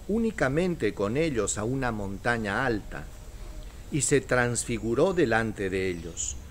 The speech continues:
Sus vestidos se volvieron de una blancura deslumbrante,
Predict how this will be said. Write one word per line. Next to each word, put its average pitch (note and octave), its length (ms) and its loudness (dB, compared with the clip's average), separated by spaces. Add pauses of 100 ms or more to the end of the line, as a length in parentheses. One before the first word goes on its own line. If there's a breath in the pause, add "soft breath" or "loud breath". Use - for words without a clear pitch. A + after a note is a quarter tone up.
(260 loud breath)
Sus C#3 280 2
vestidos G#3 640 4
se B2 160 4
volvieron B2+ 680 4
de B2 100 4
una F#3+ 300 4
blancura C3+ 720 2
deslumbrante, G#2+ 1160 0